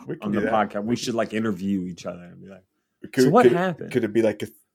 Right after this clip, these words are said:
Speaker 1: thirty-second for thirty seconds?
Speaker 2: Yeah, something like that. Like, like, I like, no, I like what you're doing there.
Speaker 1: Ten for
Speaker 2: Like,
Speaker 1: ten?
Speaker 2: uh,
Speaker 1: Ten minute,
Speaker 2: like,
Speaker 1: ten minute
Speaker 2: uh,
Speaker 1: documentary?
Speaker 2: a ten for ten?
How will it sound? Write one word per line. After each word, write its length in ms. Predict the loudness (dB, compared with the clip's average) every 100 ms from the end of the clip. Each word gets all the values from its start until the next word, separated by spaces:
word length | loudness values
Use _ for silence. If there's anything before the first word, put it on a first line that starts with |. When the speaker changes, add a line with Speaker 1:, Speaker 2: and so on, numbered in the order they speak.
| _
Speaker 1:
thirty-second 640 | -2 0 -4 -6 -6 -10 -10
for 100 | -6
thirty 240 | -4 -6
seconds? 560 | -4 -6 -6 -12 -14 -14 -14 -14 -18 -20 _ _ _ _ _ _ _
Speaker 2:
Yeah, 240 | 8 10
something 260 | 10 6 6
like 180 | 4 6
that. 320 | 2 2 -2
Like, 320 | 0 0 4
like, 160 | 4 8
I 120 | 8
like, 200 | 8 6 6
no, 160 | 8
I 80 | 10
like 160 | 10 6
what 80 | 4
you're 140 | 2
doing 240 | 0 -2
there. 120 | -4 0
Speaker 1:
Ten 180 | 0
for 60 | 2
Speaker 2:
Like, 40 | 0
Speaker 1:
ten? 120 | 0
Speaker 2:
uh, 180 | -2 -6 -18 _ _ _ _ _ _ _ _ _ _ _ _ _ _ _ -8
Speaker 1:
Ten 160 | -2 2
minute, 140 | 2
Speaker 2:
like, 200 | 2 4
Speaker 1:
ten 120 | 4
minute 160 | 6 6 6
Speaker 2:
uh, 60 |
Speaker 1:
documentary? 520 | 4 2 -2 0 -4 -6 _ _ _ _ _ -20 _ _ _ _ _ _ _ -2
Speaker 2:
a 60 |
ten 300 | 2 2 2
for 140 | 0 -2
ten? 420 | 2 0 -2